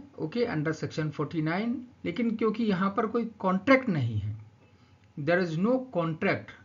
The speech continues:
that is why there is no supply in this case,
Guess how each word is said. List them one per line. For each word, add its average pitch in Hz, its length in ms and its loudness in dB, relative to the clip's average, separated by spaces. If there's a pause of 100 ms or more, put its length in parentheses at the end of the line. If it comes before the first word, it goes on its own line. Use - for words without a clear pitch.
that 135 200 -2
is 170 100 -2
why 196 220 0
there 170 160 2
is 147 100 -2
no 196 220 2 (760)
supply 117 1080 -2 (1200)
in 151 180 0
this 139 220 -2
case, - 480 -8